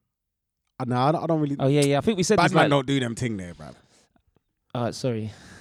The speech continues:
Speaker 1: <laughs>
Speaker 2: Sorry, G.
Speaker 1: No, I'm playing. Um, I didn't do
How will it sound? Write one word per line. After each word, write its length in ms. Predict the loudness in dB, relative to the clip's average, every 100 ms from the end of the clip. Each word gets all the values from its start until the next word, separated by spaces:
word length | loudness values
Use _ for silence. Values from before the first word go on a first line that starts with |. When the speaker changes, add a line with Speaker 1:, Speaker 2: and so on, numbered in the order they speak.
| -8
Speaker 1:
<laughs> 440 | -6 -4 -6 -8 -10 -4 -4 -4 -14 -18 _ -20
Speaker 2:
Sorry, 320 | -6 -4 -2
G. 280 | -4 -6 -8 -8
Speaker 1:
No, 160 | -2 -2
I'm 80 |
playing. 340 | 0 0 0 -2 _ -6
Um, 540 | -2 -2 -2 -6 -8 -14 -20 _ _ -2
I 200 | 2 2
didn't 440 | 2 0 0 0
do 220 | 2 2